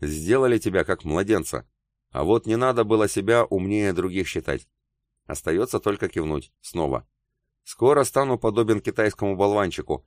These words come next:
который головой кивает и ещё глупо при этом улыбается.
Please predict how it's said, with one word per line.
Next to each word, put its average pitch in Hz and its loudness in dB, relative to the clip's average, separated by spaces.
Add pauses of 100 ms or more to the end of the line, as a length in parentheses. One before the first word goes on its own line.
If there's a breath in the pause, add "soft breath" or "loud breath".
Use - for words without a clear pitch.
(120)
который 98 2
головой 98 4
кивает 101 2
и 87 2
ещё 90 -2
глупо 95 -2
при 82 -2
этом 82 -4
улыбается. 73 -2